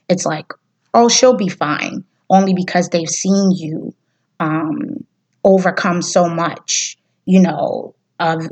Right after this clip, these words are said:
of disappointment or hurt and pain or bad things that could have happened to you. And they've seen you overcome it all the time, and you pick back up and you just keep it moving.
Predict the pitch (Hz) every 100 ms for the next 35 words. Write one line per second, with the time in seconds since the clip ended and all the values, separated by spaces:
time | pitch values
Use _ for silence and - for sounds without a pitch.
0 | - 175 175 170 156 - - 180 - 147
1 | - 170 - 170 165 151 - 170 165 -
2 | 160 - - 170 165 165 - 156 156 165
3 | 170 175 170 165 151 - 160 - 165 160
4 | 170 - 127 143 165 - - - 180 185
5 | 226 226 196 185 165 170 - 170 156 -
6 | 165 165 156 190 156 165 170 - 190 -
7 | 151 - 170 - 165 175 160 - - -
8 | - 180 208 - -